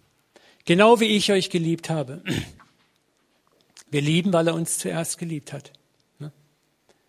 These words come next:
„So sollt ihr einander lieben, wie ich euch geliebt habe.“ Und dann kommt es, „An eurer Liebe zueinander werden alle erkennen, dass ihr meine Jünger seid.“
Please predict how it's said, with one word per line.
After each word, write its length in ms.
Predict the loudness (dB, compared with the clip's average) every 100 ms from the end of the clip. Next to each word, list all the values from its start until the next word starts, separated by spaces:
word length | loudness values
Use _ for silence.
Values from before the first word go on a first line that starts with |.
| _ _
„So 120 | -10
sollt 240 | 0 2 2
ihr 80 | -2
einander 360 | 0 0 0
lieben, 280 | 0 -2 -4
wie 60 | -6
ich 140 | -6
euch 160 | -8 -8
geliebt 320 | -10 -10 -10
habe.“ 260 | -12 -12 -18 _ _ _ _ _ _ _ _ _
Und 100 | 2
dann 120 | 4 6
kommt 300 | 6 6 0
es, 180 | 0
„An 160 | -2 0
eurer 220 | 4 4
Liebe 320 | 4 2 2
zueinander 600 | 0 2 2 2 2 2
werden 240 | 2 0 -2
alle 240 | -2 0
erkennen, 380 | -2 -4 -6 -4
dass 200 | -4 -4
ihr 80 | -4
meine 260 | -4 -6
Jünger 240 | -6 -6 -6
seid.“ 380 | -8 -10 -14